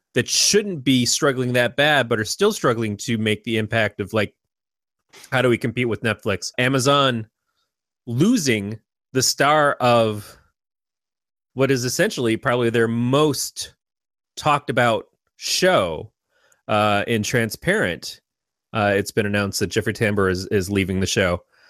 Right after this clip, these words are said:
Speaker 1: because
Speaker 2: wow.
Speaker 1: of, because of the controversy and stuff right now. If Amazon is having problems still, and they've been in this game for a while,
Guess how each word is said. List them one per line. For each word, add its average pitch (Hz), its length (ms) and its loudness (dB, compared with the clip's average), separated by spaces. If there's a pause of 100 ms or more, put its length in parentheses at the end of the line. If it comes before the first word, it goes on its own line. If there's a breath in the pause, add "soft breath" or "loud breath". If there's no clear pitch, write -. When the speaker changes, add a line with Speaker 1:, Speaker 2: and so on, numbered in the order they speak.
(320 soft breath)
Speaker 1:
because 127 340 0
Speaker 2:
wow. 92 40 0
Speaker 1:
of, - 760 -14
because 107 300 0
of 95 40 -6
the 107 80 0
controversy 104 600 0
and 92 120 -2
stuff 98 220 -2
right 98 160 0
now. 92 380 0 (840)
If 160 160 2
Amazon 170 580 2
is 123 140 -2
having 120 300 0
problems 104 420 0
still, 95 640 0 (840)
and 113 160 0
they've 123 280 0
been 151 180 4
in 151 80 2
this 123 160 0
game 110 300 0
for 101 180 0
a 101 80 2
while, 90 540 -2